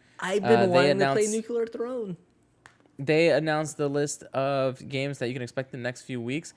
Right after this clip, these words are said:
Speaker 2: I feel like we literally do this every podcast, right? Is
Speaker 1: But,
Speaker 2: that
Speaker 1: uh,
Speaker 2: we have
Speaker 1: there's,
Speaker 2: a new list
Speaker 1: yeah.
Speaker 2: of games coming. And the games are Craftopia coming to cloud, console, and P C September second.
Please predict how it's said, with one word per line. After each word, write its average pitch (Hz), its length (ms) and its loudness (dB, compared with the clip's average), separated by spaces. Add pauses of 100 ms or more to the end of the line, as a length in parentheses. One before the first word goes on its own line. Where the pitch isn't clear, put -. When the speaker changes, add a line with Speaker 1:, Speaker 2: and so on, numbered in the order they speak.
(220)
Speaker 2:
I 156 60 0
feel 220 180 4
like 190 200 2
we 131 160 2
literally 117 680 0 (460)
do 120 160 -2
this 110 240 -2
every 104 240 -2
podcast, - 600 -10
right? 120 300 -2
Is 107 200 -4
Speaker 1:
But, 110 80 0
Speaker 2:
that 101 120 0
Speaker 1:
uh, - 40 -2
Speaker 2:
we 113 100 -4
have 107 140 0
Speaker 1:
there's, 104 120 -6
Speaker 2:
a - 20 -14
new 113 160 -2
list 110 220 0
Speaker 1:
yeah. 254 280 -10 (260)
Speaker 2:
of 113 160 -4
games 107 220 -6
coming. 107 440 -4
And 110 600 2 (1300)
the 143 100 -2
games 160 280 2
are 135 260 8
Craftopia 139 720 0
coming 113 220 -8
to 104 40 -6
cloud, 107 380 2
console, 107 300 -10
and 98 80 -12
P 113 120 -8
C 165 240 -6
September 98 320 -10
second. 117 320 -6